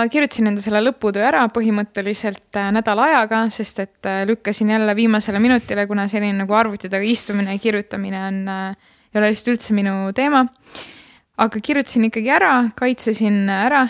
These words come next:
ja esmalt oli, äh, plaan jääda Aasiasse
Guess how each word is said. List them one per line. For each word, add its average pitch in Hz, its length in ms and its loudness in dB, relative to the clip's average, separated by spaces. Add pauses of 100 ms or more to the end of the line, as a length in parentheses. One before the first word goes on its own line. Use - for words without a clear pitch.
ja 208 260 0 (220)
esmalt 208 440 -2
oli, 190 240 -2 (280)
äh, 190 600 -2 (220)
plaan 226 400 4
jääda 202 400 0 (200)
Aasiasse 294 600 0